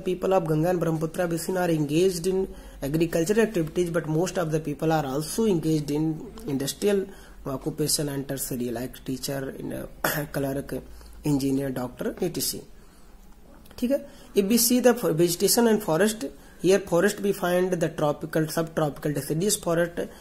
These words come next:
and we, uh, but in Amazon basin we find the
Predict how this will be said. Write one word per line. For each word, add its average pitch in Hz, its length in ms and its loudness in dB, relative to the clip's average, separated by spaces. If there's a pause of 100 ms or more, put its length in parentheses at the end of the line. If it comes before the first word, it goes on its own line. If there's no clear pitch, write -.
(280)
and 143 380 0
we, 151 240 2
uh, 131 400 -4
but 143 80 -2
in 147 200 -2
Amazon 143 440 2
basin 226 260 2 (380)
we 147 100 0 (120)
find 151 440 2
the 208 180 -2